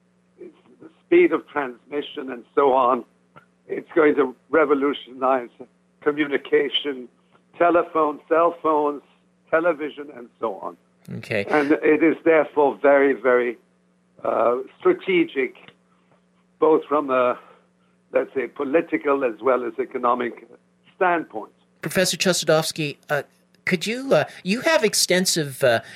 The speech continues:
Speaker 2: uh, contacts in China. You visited China many times. Uh, you're,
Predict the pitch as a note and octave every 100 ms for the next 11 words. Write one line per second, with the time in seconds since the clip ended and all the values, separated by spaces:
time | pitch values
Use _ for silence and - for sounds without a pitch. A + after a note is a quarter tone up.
0 | - D3+ A2+ G#2+ - - - C#3 C#3 D3
1 | B2+ - - D3 D3 - C#3 C#3 C#3 A#2
2 | G2+ C3+ E3 D#3+ - - D3 C#3+ C#3 C3+
3 | B2+ - C#3+ C#3 C3+ B2+ - G#2 - -
4 | - - - B2 A#2 A2 G#2